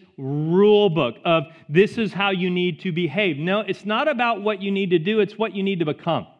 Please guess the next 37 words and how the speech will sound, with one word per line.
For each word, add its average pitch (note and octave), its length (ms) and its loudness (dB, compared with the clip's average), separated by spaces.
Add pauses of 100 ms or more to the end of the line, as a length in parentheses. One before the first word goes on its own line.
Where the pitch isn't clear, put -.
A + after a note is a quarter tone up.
(1700)
If F#3 160 4
you A3+ 240 0
try A#3+ 440 -2
to, G#3 320 2
to G3+ 120 -2
walk G#3 400 0
out A3+ 160 -2
of G#3+ 120 -8
today's G3 400 -2
message F#3 500 -4
and D#3+ 160 -6
say, D#3+ 160 -6
"Well, D#3 100 -2
I E3+ 120 -2
need F#3 120 -2
to E3 60 -4
clean F3 240 -8
up D#3+ 80 -8
my C#3+ 140 -6
act, C#3+ 260 -6
I D3 80 -6
need E3+ 160 -4
to C#3+ 60 -6
behave D3 360 -4
better, B2+ 200 -6
I C#3 100 -4
need E3 160 -6
to D3+ 60 -6
do D#3+ 220 -2
some E3 220 -10
things C#3+ 260 -8
differently," D#3+ 380 -6
you D3 120 -6
totally G3 360 -4
miss E3+ 240 -8
the C#3+ 120 -14
message. C3+ 600 -14